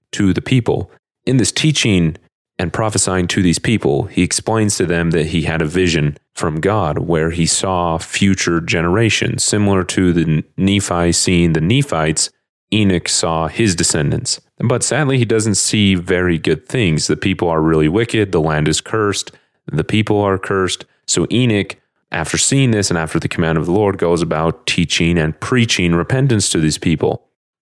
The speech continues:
trying to baptize them. And, and in fact, Enoch's words are so powerful that the wicked end up being afraid of the people of God. And so you get this weird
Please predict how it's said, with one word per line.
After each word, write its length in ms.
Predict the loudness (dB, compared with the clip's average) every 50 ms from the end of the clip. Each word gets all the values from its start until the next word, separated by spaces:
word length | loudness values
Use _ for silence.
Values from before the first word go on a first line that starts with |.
| -6
trying 340 | -4 -2 0 0 0 0 0 -2
to 60 | -2
baptize 560 | -2 -2 0 -2 -2 -2 0 0 0 0 0
them. 160 | 0 0 0
And, 120 | 0 -2 -2
and 160 | 0 0 0
in 160 | 2 2 0
fact, 340 | 0 -2 -4 -4 -4 -4 -2
Enoch's 420 | 0 2 2 2 0 0 -2 -2
words 480 | -2 0 0 2 2 2 0 0 0 -2
are 80 | -2
so 460 | -2 0 -2 0 0 2 2 2 0 -2
powerful 840 | -2 -4 -4 -2 -2 0 0 2 0 0 -2 -2 -2 -2 -2 -4 -6 -6
that 100 | -6 -4
the 80 | -4 -2
wicked 580 | -2 0 0 0 0 0 0 0 2 0 -2 -2 -2
end 180 | -2 0 0
up 160 | 0 0 0 0
being 200 | 0 0 0 0
afraid 580 | -2 -4 -4 -2 0 2 4 4 2 2 0 -2 -2
of 300 | 0 0 0 0 0 -2
the 80 | -4 -6
people 520 | -4 -2 -2 -2 -2 0 0 0 0 0
of 200 | 0 -4 -4 -4
God. 340 | -2 -2 -2 -2 -6 -8 -10 _ _ _ _ _ _ _ -6
And 140 | -4 -2
so 80 | 0 2
you 100 | 0 2
get 160 | 0 0 0
this 160 | 0 -2 0
weird 540 | 0 2 2 2 4 4 2 2 0 -2 -6